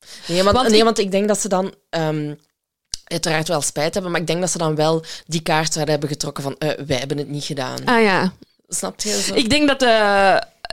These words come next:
Speaker 2: ik denk dat ondanks alle kritiek heel veel kranten of heel veel journalisten wel jaloers zijn op de
Speaker 1: Mm,
Speaker 2: kans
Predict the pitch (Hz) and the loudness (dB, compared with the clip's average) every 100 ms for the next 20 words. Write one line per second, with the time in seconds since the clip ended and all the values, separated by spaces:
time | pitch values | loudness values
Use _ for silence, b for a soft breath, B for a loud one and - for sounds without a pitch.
0 | - 214 220 220 180 240 247 233 - 196 | -6 0 2 2 2 2 2 2 2 0
1 | 190 180 240 - 185 233 202 185 196 190 | 0 -2 -2 2 4 4 4 0 0 -2
2 | 214 214 185 175 220 220 196 196 190 175 | 0 0 0 2 2 4 2 2 2 2
3 | 175 208 185 214 180 180 214 - 185 185 | 2 2 4 4 4 4 2 2 2 2
4 | 196 185 - 220 - - - | 2 4 4 2 0 -6 -8